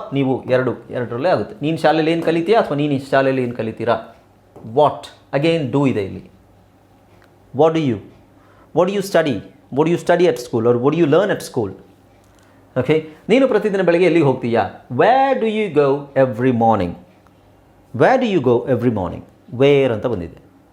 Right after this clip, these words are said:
What? Where? ಈ what, where ಇವೆಲ್ಲ ಕಾಮನ್ ಆಗಿ ನಿಮಗೆ ಗೊತ್ತಿರ್ಬೋದು, but ಅದನ್ನ ಬಳಸೋ ರೀತಿ ಕರೆಕ್ಟ್ ಆಗಿರ್ಬೇಕು. ಓಕೆ, ನೀನು ಪ್ರತಿದಿನ ಏನ್ ಮಾಡ್ತೀಯ? What do you do every day? What do you do every day?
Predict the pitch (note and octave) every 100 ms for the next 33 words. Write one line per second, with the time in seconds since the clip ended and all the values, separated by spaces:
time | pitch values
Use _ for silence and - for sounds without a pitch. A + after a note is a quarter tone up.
0 | _ _ - B2 - - - - _ A#2+
1 | B2+ E2+ - - - - - A#3 A#3+ D#3
2 | - G3+ - A3+ C4 A3+ B3+ C4 - -
3 | F#3+ B3 A3 F#3 F3 D#3+ B3+ G3 C3+ B2+
4 | D3+ - - _ _ - C3 C3 B2+ D3
5 | F3 D3+ F#3 D#3 - C3+ - C#3 G#2+ G2+
6 | F#2+ - _ _ - - - F3+ F3+ F#3+
7 | C#4 A3+ A3 A3+ G#3+ G3+ B3+ F3+ C3+ A#2
8 | G2 - - _ G3 A#3+ C4+ G3 F3+ C#3+
9 | C3+ C#3 G#2 - - _ _ _ _ _
10 | - F3+ G3 F3+ E3 C3 A2+ F#2